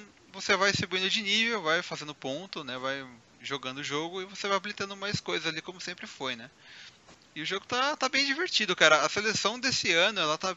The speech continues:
bem eclética, sabe? Tem,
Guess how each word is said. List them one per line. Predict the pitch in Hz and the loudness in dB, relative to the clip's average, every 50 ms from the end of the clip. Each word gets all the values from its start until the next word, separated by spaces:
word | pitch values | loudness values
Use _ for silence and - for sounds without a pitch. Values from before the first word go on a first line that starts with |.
| - 139 | 0 4
bem | 143 151 170 185 202 214 226 | 4 4 4 4 2 0 0
eclética, | 233 - - 165 143 135 127 - - - - 117 113 | 0 0 2 4 4 4 4 2 -2 -4 -4 -10 -12
sabe? | - 123 120 117 117 - - - - - - - - _ _ | -10 -10 -10 -10 -12 -18 -20 -20 -20 -18 -20 -20 -20 _ _
Tem, | - 143 156 160 156 147 139 131 123 120 117 117 113 | 2 4 4 4 4 2 0 -2 -6 -10 -12 -16 -18